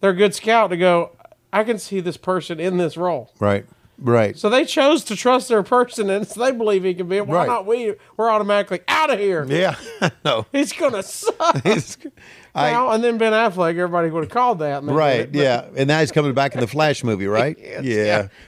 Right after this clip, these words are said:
Speaker 1: He's
Speaker 2: Hope
Speaker 1: got one more.
Speaker 2: Oh, hope they kill him
Speaker 1: Which
Speaker 2: off.
Speaker 1: is funny.
Speaker 2: Okay.
Speaker 1: That will come out after the Robert Pattinson version, which is weird. I
Speaker 2: Wow.
Speaker 1: thought they were gonna try to do it just to clean it up.
Speaker 2: Wow. I'm, I'm, I'm at least glad in this day and age when I think that any day now we could all die. I think it's great that they're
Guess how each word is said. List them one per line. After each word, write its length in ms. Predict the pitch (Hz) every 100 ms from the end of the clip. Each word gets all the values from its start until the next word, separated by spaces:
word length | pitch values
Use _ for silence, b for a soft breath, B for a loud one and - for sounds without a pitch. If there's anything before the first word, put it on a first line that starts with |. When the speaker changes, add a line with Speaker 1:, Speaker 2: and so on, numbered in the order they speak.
| B
Speaker 1:
He's 80 | 139
Speaker 2:
Hope 40 |
Speaker 1:
got 140 | 190 185
one 200 | 185 190
more. 260 | 175 160 123
Speaker 2:
Oh, 240 | 110 123 120
hope 140 | 117
they 160 | 113 101
kill 220 | 107 98
him 100 | 92
Speaker 1:
Which 160 | -
Speaker 2:
off. 60 | -
Speaker 1:
is 80 | 220
funny. 320 | 254 269 247
Speaker 2:
Okay. 100 | 214
Speaker 1:
That 200 | 208 240
will 100 | 240
come 180 | 226 220
out 200 | 214 208
after 580 | 196 220 226 - 202 196 - -
the 120 | 190
Robert 340 | 190 202 170
Pattinson 480 | 196 208 202 156 143
version, 380 | 139 131 127 139
which 120 | 135
is 140 | 143
weird. 280 | 151 165 135
I 60 | 131
Speaker 2:
Wow. 40 |
Speaker 1:
thought 140 | 254 240
they 100 | 196
were 60 | 180
gonna 120 | 175
try 140 | 190 175
to 80 |
do 160 | 160 170
it 100 | 160
just 160 | 156 -
to 40 |
clean 240 | - 156 143
it 100 | 143
up. 160 | 143
Speaker 2:
Wow. 320 | 113 120 98 -
I'm, 240 | 107 139
I'm, 280 | 143 131 135 110
I'm 180 | 131
at 60 | 147
least 240 | 110 107
glad 320 | - 107 127 117
in 80 |
this 100 | 104 98
day 160 | 113
and 100 | 107
age 260 | 107 113 -
when 100 | 101
I 100 | 98
think 380 | 92 117 98 -
that 140 | 101
any 240 | 98 104 110
day 320 | 104 104 101 98 - - _ _ _
now 320 | 107 104 110
we 140 | 101 104
could 120 | 95
all 180 | 92 92
die. 420 | 95 113 127 101 - B B B
I 100 | 110
think 200 | 113 110
it's 100 | 92
great 300 | - 110 -
that 220 | 110 95 95
they're 220 | 104